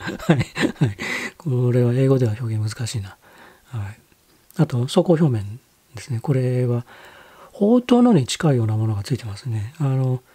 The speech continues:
車体のなし地とはちょっと違うと思いますね。はい。はい。まあ、埋め込み式のネジとか、もう、まあ、的確に再現されてるって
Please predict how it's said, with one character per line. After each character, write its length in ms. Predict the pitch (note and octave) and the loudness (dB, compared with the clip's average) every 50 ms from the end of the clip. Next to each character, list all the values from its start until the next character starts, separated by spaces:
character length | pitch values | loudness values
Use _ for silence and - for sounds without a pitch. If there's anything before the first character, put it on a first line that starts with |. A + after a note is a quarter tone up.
| _ _ _ _ _ _ | _ _ _ _ _ _
車 160 | - - E3 | -12 -10 -10
体 280 | D3+ - F3 F3 F3 F3+ | -4 0 2 2 4 6
の 100 | F3+ F3 | 6 6
な 140 | E3+ E3+ E3 | 6 4 2
し 180 | - - F3+ | 2 0 -2
地 180 | E3 E3+ F3+ E3+ | 0 0 -2 0
と 120 | - E3 | 0 0
は 20 | C3 | 0
ち 80 | - | 0
ょ 40 | B2+ | -4
っ 20 | - | -8
と 100 | - - | -8 -12
違 220 | - - - A#2+ A2+ A2 A2 A2 | -14 -12 -8 -6 -4 -2 -2 -2
う 60 | A2 A2 | -4 -4
と 140 | - - | -4 -4
思 120 | A2+ G#2 G2 | -4 -4 -4
い 40 | G2 | -4
ま 100 | G2 G2+ | -8 -10
す 120 | - - | -10 -8
ね。 180 | G#2 F#2 - - _ _ _ _ | -10 -10 -10 -14 _ _ _ _
は 80 | - B2+ | -6 -6
い。 1900 | G2+ F#2+ G2+ - - _ _ _ _ _ _ _ _ _ _ _ _ _ _ _ _ _ _ _ _ _ _ _ _ _ _ _ _ _ _ _ _ C3+ A2+ | -6 -6 -8 -14 -20 _ _ _ _ _ _ _ _ _ _ _ _ _ _ _ _ _ _ _ _ _ _ _ _ _ _ _ _ _ _ _ _ -6 -4
は 80 | G2+ | -4
い。 40 | G2 | -4
ま 360 | G#2+ A#2+ A#2+ A2 G#2 G2+ G#2 D3 | -4 -2 -2 -2 -4 -6 -8 -12
あ、 520 | E3 _ _ _ _ _ _ _ _ D3+ | -16 _ _ _ _ _ _ _ _ -6
埋 60 | C3 | -4
め 120 | A#2+ A#2+ A#2+ | -2 -2 -2
込 180 | - - C3+ | -2 -2 0
み 220 | B2 B2 B2+ A#2+ A#2 | 2 2 2 2 0
式 180 | - - - | -2 -2 0
の 120 | C3 B2 A#2 | 2 4 4
ネ 100 | B2+ C3 | 4 4
ジ 100 | A2+ G2+ | 2 0
と 120 | - F#2+ | -6 -10
か、 260 | - A#2+ A2 B2 - - _ _ _ - _ - _ - - - | -10 -8 -10 -10 -10 -14 _ _ _ -20 _ -20 _ -20 -18 -14
も 100 | D3 A#2+ | -8 -6
う、 40 | A2 A2 A2 G#2 G2+ G#2+ B2 D#3 F#3+ - _ _ _ _ _ _ _ _ _ _ _ _ _ _ _ | -2 -2 0 -2 -2 -4 -8 -12 -14 -16 _ _ _ _ _ _ _ _ _ _ _ _ _ _ _
ま 60 | C#3 A#2 | -16 -16
あ、 20 | - | -14
的 220 | - - - - | -16 -16 -14 -2
確 240 | - C#3 B2 - D3 | -2 -2 2 4 2
に 80 | C#3 C3 | 2 4
再 200 | - C#3+ C3+ C#3+ | 2 2 2 2
現 140 | B2+ A2+ | 0 0
さ 100 | - A2+ | -2 -6
れ 120 | G#2 B2 - | -8 -8 -6
て 100 | - B2 | -4 -4
る 80 | B2 | -4
っ 20 | C3 | -4
て 60 | - | -6